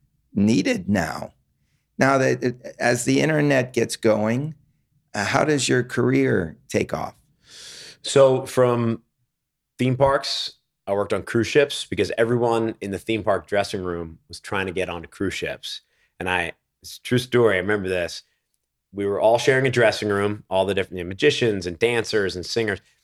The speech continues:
Speaker 2: And I was the last one. Everybody had gone home, and I was the last one. And I saw a piece of loose leaf paper, and it had cruise ship agents written down on it.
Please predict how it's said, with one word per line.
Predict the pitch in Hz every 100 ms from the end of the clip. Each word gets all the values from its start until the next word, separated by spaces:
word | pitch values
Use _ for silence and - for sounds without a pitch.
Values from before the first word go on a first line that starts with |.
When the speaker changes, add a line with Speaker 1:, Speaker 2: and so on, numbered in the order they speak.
| _ _ -
Speaker 2:
And | 101
I | 98
was | 87
the | 87
last | 107 117 117
one. | 117 98
Everybody | 101 110 110 110 -
had | 104
gone | 107 107
home, | 104 95 90 87 -
and | 90
I |
was | 87
the | 87
last | 95 110 104
one. | 110 104
And | 90 90
I |
saw | 87 - 98 90 -
a | 87
piece | - 120 120
of | 95
loose | 113 117 104
leaf | 90
paper, | - 92 90 87
and | 82 90
it | -
had | 92 87 - _ _
cruise | - 127 120
ship | 117 107 -
agents | 101 98 92 80 - - - -
written | 92 90
down | 90 87 78
on |
it. | 67